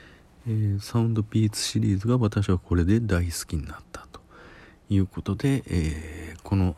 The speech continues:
後も、このモデルのシリーズをたまたま、たまに、あの、アマブラの時には、今の世代ってどういうの出てるのかなっていうふうに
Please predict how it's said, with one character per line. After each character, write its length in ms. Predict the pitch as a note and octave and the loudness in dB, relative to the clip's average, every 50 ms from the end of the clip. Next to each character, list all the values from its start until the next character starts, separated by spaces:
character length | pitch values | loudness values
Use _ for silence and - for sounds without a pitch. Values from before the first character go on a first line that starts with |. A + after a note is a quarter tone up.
| - | -4
後 200 | - - - F2+ | -8 -6 -2 0
も、 180 | F2 G#2 A#2+ A#2+ - - - - - - - - - - _ _ | 0 0 0 -2 -4 -12 -20 -20 -20 -20 -20 -20 -20 -20 _ _
こ 120 | - - G#2+ | -6 -2 0
の 100 | A2+ A2 | 2 2
モ 120 | A2 G#2+ | 2 2
デ 140 | G2+ A2+ G#2+ | 2 2 2
ル 100 | A2 G#2 | 2 2
の 160 | G2+ G#2 G2+ | 0 0 -2
シ 140 | - - G#2+ | 0 0 2
リ 160 | G#2 G2+ F#2+ | 4 4 2
ー 20 | |
ズ 140 | F#2 G2 A2 | 2 0 -2
を 120 | A#2 A2+ G#2+ | -2 -2 -4
た 140 | - - | -4 -4
ま 140 | G2 F2+ F2+ | -2 -2 -2
た 100 | - C3 | 0 0
ま、 260 | B2+ C3 B2+ - - - - - - - - - - - - | 0 0 -2 -4 -12 -20 -20 -20 -20 -20 -20 -20 -20 -10 -4
た 100 | - - | -4 -4
ま 300 | - - - - - - | -4 -4 -8 -8 -6 -4
に、 200 | B2+ B2+ A#2+ - - | -2 -2 -2 -4 -2
あ 160 | - G2 G2 | 0 2 2
の、 340 | F#2+ F#2+ F2+ E2+ E2 D#2+ - - | 4 4 2 0 0 -2 -4 -6
ア 120 | - - | -2 0
マ 160 | G2 G2 F#2 E2+ | 4 4 4 4
ブ 100 | E2+ E2+ | 4 4
ラ 220 | F2 E2 D#2+ D#2+ | 2 2 2 2
の 180 | D#2+ D#2+ D2+ D2+ | 2 0 0 -2
時 300 | - - D2 - - A2 | -2 -6 -6 -4 -2 0
に 80 | B2+ | 0
は、 160 | C#3+ C3+ A2+ - - - - - - - - - - - - _ - F3+ | 0 -2 -2 -6 -14 -20 -20 -20 -20 -20 -20 -20 -20 -20 -20 _ -10 -4
今 220 | C3+ A2 A2+ G#2+ | -2 -2 0 0
の 120 | G2 F2 E2 | 0 0 -2
世 160 | - - F2 | 0 0 0
代 140 | E2 E2 D#2+ | 2 2 0
っ 40 | |
て 180 | - - - D#2+ | -2 -2 -2 0
ど 180 | D#2 F#2 G2+ G2 | 2 4 4 4
う 80 | F#2 | 2
い 20 | F2+ | 2
う 60 | E2+ | 0
の 100 | D2 C#2 - | -4 -4 -4
出 180 | F2+ F#2 F2+ | -2 -2 0
て 100 | - F#2+ | 0 0
る 120 | D#2 D2+ D2+ | -2 0 -2
の 100 | D2+ D#2 | -4 -4
か 140 | - G2 | -4 -2
な 100 | G#2 A2 | -2 -2
っ 60 | A#2+ B2 | -4 -6
て 220 | _ - - G2+ | _ -6 -2 0
い 40 | G2 | 0
う 40 | F#2 | 0
ふ 60 | F#2 | 0
う 20 | |
に 60 | F#2 | -4